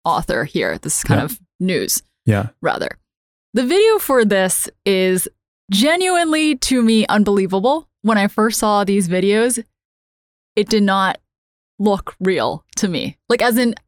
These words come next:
Speaker 1: I couldn't believe that they had made this. So I'm just putting this out here. I know people probably will not do this, but you should pause this podcast and go watch this video. If you Google MetaHumans Unreal Engine,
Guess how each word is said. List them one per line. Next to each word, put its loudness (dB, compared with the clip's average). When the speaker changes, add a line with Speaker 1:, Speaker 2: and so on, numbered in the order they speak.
Speaker 1:
I 0
couldn't 0
believe 2
that -2
they 2
had -4
made 0
this. -4
So 0
I'm 2
just -2
putting 0
this 0
out 2
here. 2
I 0
know 2
people -4
probably 0
will 0
not -2
do -2
this, -2
but 0
you 2
should -2
pause 2
this -2
podcast -2
and -2
go 0
watch 0
this -6
video. -2
If -10
you 0
Google 0
MetaHumans 0
Unreal -2
Engine, -4